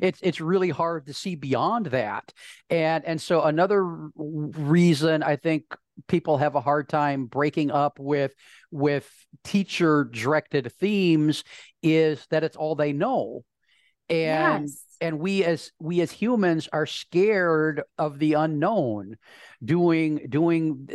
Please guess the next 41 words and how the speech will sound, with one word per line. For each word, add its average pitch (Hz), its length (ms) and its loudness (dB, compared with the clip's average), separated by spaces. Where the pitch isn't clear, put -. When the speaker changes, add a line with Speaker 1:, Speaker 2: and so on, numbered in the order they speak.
Speaker 1:
to, 170 120 -2
walking 160 640 -2
into 151 500 -2
a 151 320 2
environment 139 600 -4
we've 135 200 -8
never 143 240 -2
walked 135 360 -2
into 160 220 -4
before 123 560 0
is 143 180 -2
scary 180 560 0
for, 127 380 -4
for 135 220 -4
a 127 80 -2
lot 117 280 -2
of 104 140 -10
us. - 420 -6
And 135 220 0
Speaker 2:
Mm-hmm. 175 80 -10
Speaker 1:
so 143 320 0
we'd 147 160 0
rather 147 280 0
grasp 143 480 -4
on 143 220 0
to 143 60 -6
what 131 200 -4
we're 120 80 -12
comfortable 156 520 -2
with 123 320 0
than, 127 380 0
than 131 200 -2
venture 147 480 -4
out 135 380 -2
and 127 160 -6
try 135 240 -2
something, 127 600 -8
something 117 420 -4
new. 170 300 2
And 147 220 -2
so 143 520 0